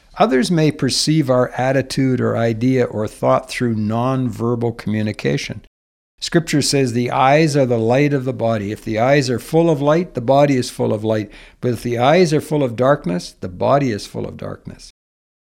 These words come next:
We as men often show our attitudes or character without speaking words.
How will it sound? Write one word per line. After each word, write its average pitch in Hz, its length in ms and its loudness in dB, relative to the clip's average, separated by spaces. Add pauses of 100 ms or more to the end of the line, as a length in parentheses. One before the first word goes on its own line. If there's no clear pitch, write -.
(120)
We 220 360 4
as 170 200 2
men 147 380 4
often 135 500 0
show 131 360 0
our 120 180 4
attitudes 127 640 2
or 104 100 0
character 120 540 -2
without 123 400 -2
speaking 147 600 -2
words. 151 500 -6